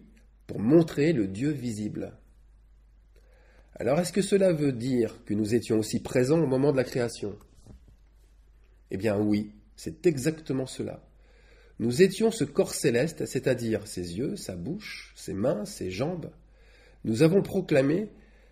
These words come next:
ce que lui, le Père, a pensé et décidé. Dans Jean chapitre un, il est écrit, « Au commencement était la parole, et la parole était avec Dieu, et la parole était Dieu. » Elle était au commencement avec Dieu.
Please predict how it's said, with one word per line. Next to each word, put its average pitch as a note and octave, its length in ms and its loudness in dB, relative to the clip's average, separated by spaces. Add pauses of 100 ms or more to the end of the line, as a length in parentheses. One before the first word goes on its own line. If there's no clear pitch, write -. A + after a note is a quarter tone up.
ce - 160 -4
que C#3 140 0
lui, E3+ 680 4 (240)
le G#2+ 220 0
Père, F3+ 420 4 (140)
a G#2+ 100 -4
pensé C3 540 -2
et G2+ 80 -4
décidé. A2 580 -6 (720)
Dans F#2+ 180 -6
Jean D#3 260 2
chapitre - 580 -4
un, E3 160 2
il D3+ 120 2
est B2+ 140 -4
écrit, « A2 420 -6 (580)
Au - 100 -6
commencement F3+ 520 4
était E3+ 200 4
la D3+ 100 6
parole, C3 540 0 (680)
et A2 80 -2
la G#2 100 2
parole C#3+ 500 4
était B2+ 280 2
avec G#2+ 300 -2
Dieu, A2 320 -2 (440)
et - 120 -4
la G2+ 80 -4
parole E3+ 480 4
était B2 240 0
Dieu. » F#2+ 300 -6 (1300)
Elle G#2+ 140 0
était E3 280 6
au G#2+ 100 2
commencement D#3+ 720 6
avec G#2 260 0
Dieu. F#2+ 320 -6